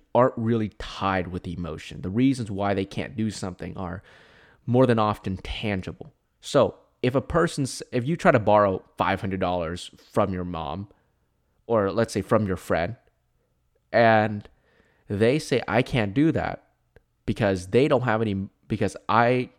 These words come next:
I, I don't have any money in my account," then that's a non-emotionally dominant obstacle. They're not saying no because they hate you or they think you're selfish or they think you're greedy or they don't trust you.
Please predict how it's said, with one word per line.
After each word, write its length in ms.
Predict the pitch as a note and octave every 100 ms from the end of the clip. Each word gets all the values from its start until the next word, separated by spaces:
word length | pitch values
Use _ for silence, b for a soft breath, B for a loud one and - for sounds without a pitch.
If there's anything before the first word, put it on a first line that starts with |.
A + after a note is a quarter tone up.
| -
I, 240 | A2 -
I 20 | A#2
don't 120 | B2
have 160 | A#2+ G#2
any 140 | F#2+
money 280 | A2+ D3 A#2+
in 60 |
my 140 | F#2 F#2
account," 400 | F2+ - D2+ - _ _ _ _ _ _ _ _ _ _ _ _ _ _ _ _ -
then 520 | G#2+ C#3+ C#3+ C3+ C#3 - -
that's 480 | G2+ A#2+ C#3 A3 - -
a 120 | C3+
non-emotionally 800 | A#2+ G#2+ A#2+ D#3+ C#3+ D#3 - C#3
dominant 460 | B2 C#3 C3 B2
obstacle. 480 | D#3+ F3+ - - E2+
They're 240 | F#2+ E3 G3+
not 320 | E3+ - -
saying 420 | - G2 F2+ E2+
no 240 | F2 F2+
because 380 | F2+ F#2+ F2+ E2+
they 160 | E2+ E2+
hate 280 | F#2 F2+ F#2+
you 220 | G#2+ G2+
or 100 | F#2
they 120 | E2+
think 240 | - F#2
you're 100 | -
selfish 640 | E2+ - G2+ G2 - G#2 -
or 120 | F#2
they 100 | E2+
think 220 | E2+ F2+
you're 100 | F2
greedy 340 | E2 F#2+ G#2+ A2
or 140 | G2+
they 100 | F2
don't 240 | F2+ F2 -
trust 500 | - - B2+ C3+ -
you. 220 | D2 F2